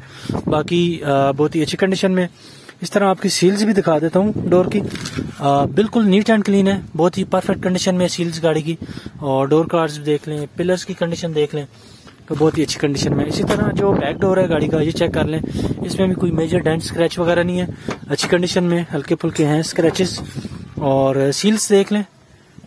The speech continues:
Total seal to seal है। Pillar की condition देख लें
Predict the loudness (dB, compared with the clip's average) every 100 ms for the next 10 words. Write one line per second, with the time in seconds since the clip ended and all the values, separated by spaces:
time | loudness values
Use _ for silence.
0 | -10 -2 0 2 0 -6 _ -18 -6 -4
1 | -2 -4 -2 0 2 -2 -8 -18 -16 -16
2 | -20 -8 -4 -4 -4 -4 -4 -2 -4 -2
3 | -4 -6